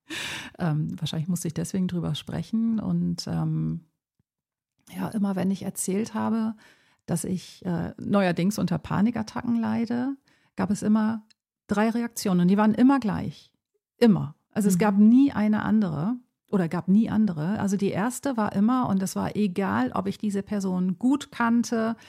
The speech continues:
Speaker 1: privat kannte, aus dem Geschäftlichen kannte, ob wir uns, ähm, geduzt oder gesiezt haben, es kam immer „Du?“
Speaker 2: Ja.
Speaker 1: <laughs> Oder „Sie?“ Hätte ich nie gedacht. Niemals. Dann kann ich nur sagen, „Nein, ich auch nicht.“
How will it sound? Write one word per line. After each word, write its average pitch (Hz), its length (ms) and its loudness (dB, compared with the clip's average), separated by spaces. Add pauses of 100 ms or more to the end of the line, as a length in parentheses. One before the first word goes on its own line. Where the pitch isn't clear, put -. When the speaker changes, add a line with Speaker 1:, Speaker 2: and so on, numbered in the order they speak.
(460)
Speaker 1:
privat 214 460 0
kannte, 247 580 0
aus 202 200 -4
dem 190 280 0
Geschäftlichen 180 640 -4
kannte, 165 320 -4
ob - 140 -8
wir 190 100 -2 (220)
uns, - 420 -2
ähm, 190 380 0
geduzt 240 480 0
oder 226 140 2
gesiezt 180 520 0
haben, 190 500 2
es 196 240 0
kam 208 440 0
immer 233 320 2 (420)
„Du?“ 208 180 6 (520)
Speaker 2:
Ja. 196 180 6 (580)
Speaker 1:
<laughs> 277 80 4
Oder 170 360 2
„Sie?“ 160 400 2 (400)
Hätte 233 340 2
ich 247 360 0
nie 269 540 6
gedacht. 165 640 -2
Niemals. 247 840 4 (320)
Dann 165 160 -4
kann 185 180 -2
ich 202 80 0
nur 226 160 0
sagen, 247 240 0
„Nein, 208 340 2
ich - 320 0
auch 254 220 0
nicht.“ - 400 -4